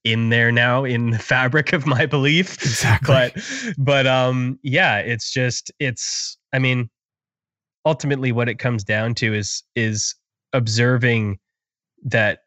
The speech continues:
Speaker 1: these problems exist, which most people are not willing to do, and then taking effective action towards transforming them into something positive and accepting the fact that it will be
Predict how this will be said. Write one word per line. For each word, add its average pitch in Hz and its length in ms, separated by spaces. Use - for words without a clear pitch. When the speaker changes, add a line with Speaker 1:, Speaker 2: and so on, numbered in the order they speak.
Speaker 1:
these 113 200
problems 113 540
exist, 107 560
which 120 200
most 110 260
people 110 280
are 104 80
not 104 220
willing 113 300
to 110 100
do, 107 320
and 107 140
then 107 140
taking 135 400
effective 110 480
action 104 560
towards 107 480
transforming 113 760
them 104 100
into 104 180
something 104 440
positive 98 680
and 120 360
accepting 131 560
the 120 100
fact 113 360
that 120 200
it 139 180
will 123 220
be 117 640